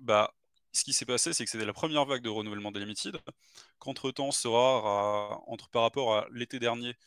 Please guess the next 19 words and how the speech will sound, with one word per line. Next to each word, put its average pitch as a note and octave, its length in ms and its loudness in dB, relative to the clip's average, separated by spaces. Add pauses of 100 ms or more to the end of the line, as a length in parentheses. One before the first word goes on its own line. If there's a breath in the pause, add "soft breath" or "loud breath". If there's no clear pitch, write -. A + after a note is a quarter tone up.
(380 soft breath)
euh, A2+ 440 -10 (100)
une A#2+ 120 -14
des A#2+ 60 -6
grandes A#2 180 -6
forces A#2+ 160 -6
de A2+ 80 -10
Sorare, A#2+ 400 -2
c'est - 140 -8
les G#2 80 -14
licences, D#3 500 -6
et A#2+ 140 -10
les A2 80 -8
licences C#3+ 420 -8
ont A#2 280 -12
explosé B2+ 480 -8
le A#2+ 120 -8
nombre A#2+ 140 -8
de A#2 80 -6
ligues A2 220 -12